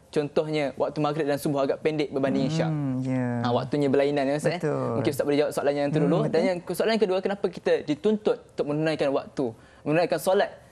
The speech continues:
Speaker 1: di awal waktu?
Speaker 2: Ya,
Speaker 1: Macam mana,
Speaker 2: Masya
Speaker 1: Ustaz?
Speaker 2: Allah, tabarakallah.
Speaker 1: Mhm.
Speaker 2: Terima kasih Encik Faizal bin Ahmad yang bertanyakan soalan.
Speaker 1: Mhm.
Speaker 2: Subuh ke Zuhur panjang.
Speaker 1: Betul, Ustaz.
Speaker 2: Beza dengan Maghrib Isyak.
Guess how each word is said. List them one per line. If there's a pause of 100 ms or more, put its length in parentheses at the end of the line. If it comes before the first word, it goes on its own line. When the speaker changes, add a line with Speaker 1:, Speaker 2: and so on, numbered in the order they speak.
(120)
Speaker 1:
di
awal
waktu?
Speaker 2:
Ya,
Speaker 1:
Macam
mana,
Speaker 2:
Masya
Speaker 1:
Ustaz?
Speaker 2:
Allah,
tabarakallah.
Speaker 1:
Mhm.
Speaker 2:
Terima
kasih (100)
Encik
Faizal
bin
Ahmad
yang
bertanyakan
soalan.
Speaker 1:
Mhm. (1000)
Speaker 2:
Subuh
ke
Zuhur
panjang.
Speaker 1:
Betul,
Ustaz. (600)
Speaker 2:
Beza (140)
dengan
Maghrib
Isyak.